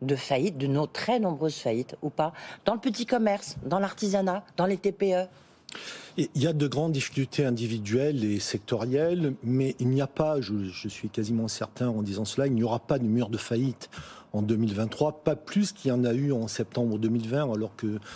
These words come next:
Speaker 2: tout le monde le redoutait,
Speaker 1: Mmh.
Speaker 2: ou en mars deux mille vingt et un.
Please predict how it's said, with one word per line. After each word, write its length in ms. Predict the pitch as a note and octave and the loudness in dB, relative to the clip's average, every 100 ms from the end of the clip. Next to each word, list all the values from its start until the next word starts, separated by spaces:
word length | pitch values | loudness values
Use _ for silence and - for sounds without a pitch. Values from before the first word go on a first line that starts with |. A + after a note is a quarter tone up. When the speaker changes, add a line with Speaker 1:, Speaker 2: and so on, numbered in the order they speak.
| - - _ | -16 -18 _
Speaker 2:
tout 100 | A#2+ | 0
le 60 | A2 | 2
monde 200 | A#2 A2 | 4 2
le 100 | G#2+ | 2
redoutait, 420 | G#2+ G3+ G#2+ D3+ | 0 0 0 2
Speaker 1:
Mmh. 140 | C#3 | 2
Speaker 2:
ou 40 | A2 | 2
en 80 | |
mars 260 | A2+ B2+ - | 2 0 0
deux 60 | A2 | 0
mille 180 | G#2+ G2 | 0 2
vingt 280 | A2 A2 - | -2 0 0
et 20 | |
un. 240 | B2 D#3+ | 0 0